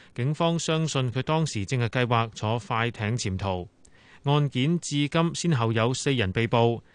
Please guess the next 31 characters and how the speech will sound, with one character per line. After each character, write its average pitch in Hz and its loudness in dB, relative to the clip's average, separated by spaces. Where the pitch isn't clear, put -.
大 160 0
批 214 -2
警 190 0
員 110 0
尋 110 -2
日 131 0
到 156 0
將 185 -2
軍 180 2
澳 147 2
華 104 0
人 107 0
永 107 -4
遠 139 -2
墳 98 -2
場 107 -2
一 165 -2
帶 143 2
搜 120 0
證， 139 0
又 135 0
派 151 0
蛙 180 2
人 101 0
潛 - -6
入 104 -2
儲 120 -4
水 127 -2
池 98 -6
搜 107 -4
尋。 95 -2